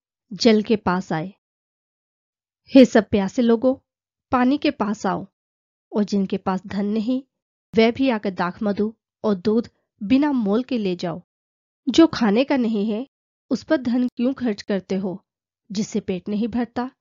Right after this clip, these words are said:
उसके लिए क्यों मेहनत करते हो? ध्यान से मेरी बात सुनो, तब तुम उत्तम उत्तम वस्तुएं खाओगे और तृप्त हो जाओगे। मेरी सुनो और मेरे पास आओ, ताकि तुम जीवित रह सको, और मैं तुम्हारे साथ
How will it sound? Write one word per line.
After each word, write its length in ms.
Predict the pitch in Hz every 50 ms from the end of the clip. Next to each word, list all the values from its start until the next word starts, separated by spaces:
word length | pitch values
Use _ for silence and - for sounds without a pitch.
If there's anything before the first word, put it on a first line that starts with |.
| _ _ _ _ _ _ -
उसके 280 | 320 311 - - 370 349
लिए 200 | 339 359 359 349
क्यों 280 | - - - 254 277
मेहनत 400 | 320 320 294 254 233 190 175 _
करते 340 | _ - 190 190 - - 196
हो? 280 | 180 190 175 175 - _ _ _ _ _ _ _ _ _ _ _ _ -
ध्यान 320 | 190 170 190 196 202 220
से 140 | 240 - 254
मेरी 180 | 208 202 190 190
बात 200 | 185 190 175 180
सुनो, 420 | - - 247 185 175 180 202 - _ _ _ _ _ _ _ _ _ _ _ -
तब 100 | 233 214
तुम 220 | - - 240 233 - -
उत्तम 320 | 262 - _ - 285 285
उत्तम 340 | 269 247 240 - - 208 208
वस्तुएं 360 | 196 196 196 - - 247 247
खाओगे 440 | - - 233 202 208 202 240 233 240 _ _ _ _ _ _ -
और 80 | 294
तृप्त 380 | 285 - - 269 311 - - -
हो 120 | 262 247
जाओगे। 420 | 214 - 185 175 180 180 175 156 - _ _ _ _ _ _ _ _ _ _ _ _ _ _ _ _ _ _ -
मेरी 300 | 226 220 220 214 202 208
सुनो 440 | 202 - - 226 220 233 240 254 _ _ _ _ _ _ _ _ _ -
और 100 | 277 269
मेरे 160 | 262 269 262
पास 400 | 262 - - 190 190 240 - -
आओ, 180 | 202 175 175 202 _ _ _ _ _ _ _ _ _ _ -
ताकि 200 | 277 277 - 302
तुम 240 | - - 302 294 277
जीवित 360 | - - 208 202 226 226 -
रह 140 | 214 196 190
सको, 440 | - - 190 185 - 190 175 175 _ _ _ _ _ _ _ _ _ _ _ -
और 200 | - 196 190 180
मैं 200 | 180 180 180 202
तुम्हारे 360 | - 247 208 208 226 220 214
साथ 220 | - - 240 214